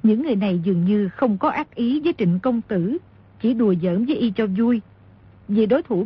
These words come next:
kia võ công có thể cao hơn Trịnh công tử rất nhiều. A Kha không tin hỏi. Sư phụ, người nói võ công của tên cường đạo đó cao cường hơn Trịnh công tử à?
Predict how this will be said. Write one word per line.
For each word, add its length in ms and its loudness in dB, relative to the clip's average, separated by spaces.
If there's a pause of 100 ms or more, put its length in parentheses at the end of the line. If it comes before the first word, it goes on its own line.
kia 260 0
võ 120 0
công 340 0
có 100 -2
thể 200 -4 (100)
cao 200 -2
hơn 280 -2
Trịnh 260 -2
công 180 0
tử 260 -2 (100)
rất 240 -2
nhiều. 260 4 (1400)
A 120 0
Kha 320 -2
không 320 0
tin 240 2
hỏi. 360 -2 (1160)
Sư 140 2
phụ, 280 0 (420)
người 120 4
nói 240 0
võ 100 -2
công 360 -2
của 120 -6
tên 240 -2
cường 340 -2
đạo 180 -2
đó 300 -2 (280)
cao 140 2
cường 280 0
hơn 220 -4
Trịnh 180 -2
công 160 -4
tử 180 0
à? 240 0